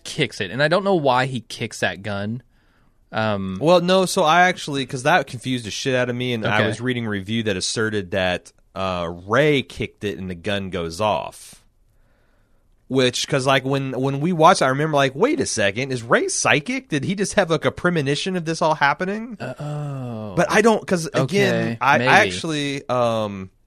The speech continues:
Speaker 2: I actually watched the movie twice.
Speaker 1: Okay.
Speaker 2: Because the first time I'm like, I,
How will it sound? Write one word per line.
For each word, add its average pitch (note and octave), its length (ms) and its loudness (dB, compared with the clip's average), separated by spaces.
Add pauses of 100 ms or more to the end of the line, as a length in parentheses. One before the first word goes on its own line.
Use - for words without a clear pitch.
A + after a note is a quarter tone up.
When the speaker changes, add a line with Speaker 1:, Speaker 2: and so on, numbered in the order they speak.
(760)
Speaker 2:
I A#2+ 60 4
actually F3 200 -2
watched E3 320 -2
the C#3+ 60 -4
movie B2+ 240 -4
twice. - 680 -10 (120)
Speaker 1:
Okay. A2 160 -6
Speaker 2:
Because A#2 140 -2
the A2 80 -6
first C#3+ 260 -2
time G2+ 240 -4
I'm F#2+ 200 -4
like, F2 320 -4
I, F2 380 -4